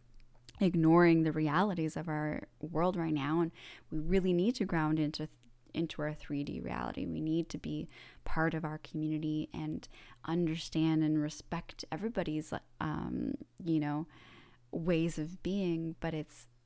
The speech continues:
finding our own truth within that. So whatever that means to you. So that doesn't mean abandoning or ignoring the things that people are sharing with us, because it may be for our benefit. It may be exactly what we need to hear.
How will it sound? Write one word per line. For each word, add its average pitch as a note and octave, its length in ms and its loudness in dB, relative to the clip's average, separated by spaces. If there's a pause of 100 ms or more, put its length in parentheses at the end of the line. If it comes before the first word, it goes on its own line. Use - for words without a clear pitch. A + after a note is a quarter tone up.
(100)
finding D#3+ 500 2
our D#3 160 -2
own D#3 160 0
truth - 520 0
within - 440 -10
that. - 260 -10
So F3 100 -10
whatever D#3+ 220 -4
that D3+ 160 -4
means E3 280 -4
to - 180 -8
you. - 240 -4 (480)
So - 160 -18
that G3 80 -6
doesn't G3+ 320 -4
mean F3+ 300 4
abandoning D3+ 1080 0 (440)
or D#3 440 -2
ignoring D#3+ 1120 2 (120)
the E3+ 160 -4
things D#3 560 -2
that - 220 -10
people - 280 -10
are D3 80 -6
sharing A3 540 0
with E3 180 0
us, - 260 -4
because E3 280 -8
it D#3 100 -4
may E3 300 0 (140)
be G#3+ 160 0
for A3 240 -4
our A3 80 -4
benefit. - 500 0
It - 180 -4
may F3 360 0
be F3+ 240 -4
exactly F3 420 -4
what F3 180 2
we E3 100 0
need E3 180 -2
to F3+ 80 -6
hear. G3 320 -4